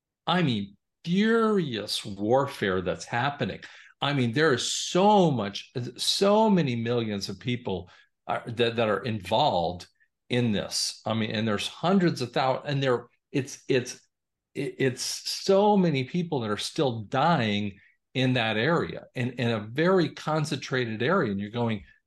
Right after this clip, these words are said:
"Can it please just be over?" And unfortunately, that's, it, it just isn't the case. And I, I know that isn't, that is not thrilling to people in that way. And I hate every second of this.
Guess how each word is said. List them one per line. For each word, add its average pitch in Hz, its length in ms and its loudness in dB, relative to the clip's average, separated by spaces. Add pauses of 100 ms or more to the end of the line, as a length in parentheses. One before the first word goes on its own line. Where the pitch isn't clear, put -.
(340)
"Can 202 240 2
it - 240 -6 (140)
please 196 340 0
just - 320 -8
be 90 160 -8
over?" 190 420 0 (640)
And 139 440 0 (840)
unfortunately, 139 580 -2
that's, 123 560 -6
it, 113 240 -8
it - 320 -8
just 143 520 -2
isn't 131 400 0
the 120 80 -8
case. - 640 -4
And 120 100 -2
I, 120 140 0
I 113 200 -4
know 113 500 -2
that 123 260 -2
isn't, 117 360 -2 (360)
that 107 180 -2
is 120 200 0
not 123 400 -2
thrilling 123 600 0
to 107 120 -16
people 95 460 -4
in 95 100 -4
that 98 160 -4
way. 107 200 -4
And 135 120 -4
I 185 120 0
hate 226 420 0
every 156 280 -2
second 247 600 -4
of - 180 -12
this. - 480 -12